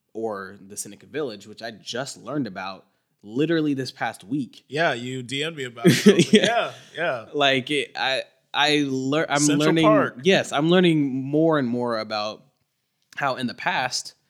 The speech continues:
Speaker 1: Black communities, groups of Black people have been able to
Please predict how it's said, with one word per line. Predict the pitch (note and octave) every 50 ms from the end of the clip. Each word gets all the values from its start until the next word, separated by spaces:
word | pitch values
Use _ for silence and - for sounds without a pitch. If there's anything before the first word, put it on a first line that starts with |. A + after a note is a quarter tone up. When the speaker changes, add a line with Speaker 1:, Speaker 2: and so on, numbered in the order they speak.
| _ _ _ _ _ _ _ _ _ _ _ _ _ _ _
Speaker 1:
Black | B2+ A2+ C3+ C#3+ - - -
communities, | - C3 B2 C#3+ F3 D#3 A#2+ G#2+ A2 A2+ A#2 A#2+
groups | A#2+ A2 B2+ D#3 D3+ - -
of | B2 G#2+
Black | A2 B2+ C3 C3+ G2+ -
people | - - A2 - A2+ A2 A2 A2 G#2+ -
have | - - B2+ A#2+ A#2 A2+ G#2+ G#2+ - _ _ _ _ _ _ A#2+
been | A2+ A#2+ C#3 C3+ C3 B2 A#2+ A#2+ -
able | C3+ D#3+ E3+ E3 D#3 C#3+
to | - - - C3 B2 A#2+ A2+ A2 G#2 G#2 F#2+